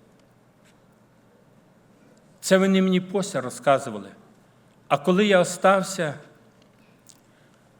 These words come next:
коли я вислухав, я нічого, я просто вислухав. І мене заінтересувало, що ж це воно таке.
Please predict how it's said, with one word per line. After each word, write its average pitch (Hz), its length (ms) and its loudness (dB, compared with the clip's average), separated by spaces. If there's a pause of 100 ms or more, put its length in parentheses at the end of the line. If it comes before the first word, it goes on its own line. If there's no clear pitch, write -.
(280)
коли 233 240 2
я 220 120 4
вислухав, 208 840 0 (1200)
я 143 180 -2
нічого, 180 560 -6 (400)
я 147 160 0
просто 185 640 -4 (140)
вислухав. 131 640 -8 (680)
І 156 60 -4
мене 196 300 2
заінтересувало, 175 1040 -2
що - 180 -6
ж - 120 -8
це 226 100 -8
воно 208 220 -2
таке. 185 400 -12